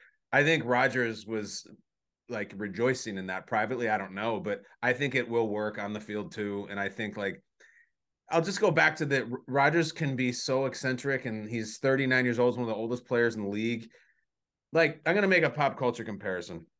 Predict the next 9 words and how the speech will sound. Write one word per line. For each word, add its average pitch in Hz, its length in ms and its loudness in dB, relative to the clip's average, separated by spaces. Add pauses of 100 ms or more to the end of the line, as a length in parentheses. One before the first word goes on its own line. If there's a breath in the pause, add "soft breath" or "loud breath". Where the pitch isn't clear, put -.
(600)
I 135 80 -2
got 170 180 6
to 190 80 -6
talk 123 360 2
to 117 120 -8
Paul 113 380 0
Rudd 95 300 -2
once, 73 440 -14 (340)
okay? 120 340 0